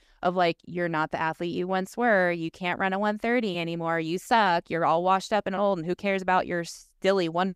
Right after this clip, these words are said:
fifty-nine?" I don't have thoughts like that. I honestly t-, can say with full confidence I don't have thoughts like that, and I don't care.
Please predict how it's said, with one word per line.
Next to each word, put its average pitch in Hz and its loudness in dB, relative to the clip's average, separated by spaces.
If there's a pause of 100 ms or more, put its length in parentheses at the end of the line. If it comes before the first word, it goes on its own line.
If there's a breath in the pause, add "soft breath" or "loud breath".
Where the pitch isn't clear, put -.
fifty-nine?" 190 -2 (300 soft breath)
I 247 2
don't 349 4
have 269 2
thoughts 180 2
like 156 0
that. 139 0
I 214 2
honestly 285 2
t-, - -8
can 208 -8
say 226 0
with 214 0
full 202 0
confidence 185 0
I 180 0
don't 175 0
have 170 -4
thoughts 220 2
like 214 0
that, 202 0
and 175 -6
I 160 -4
don't 156 -6
care. 214 2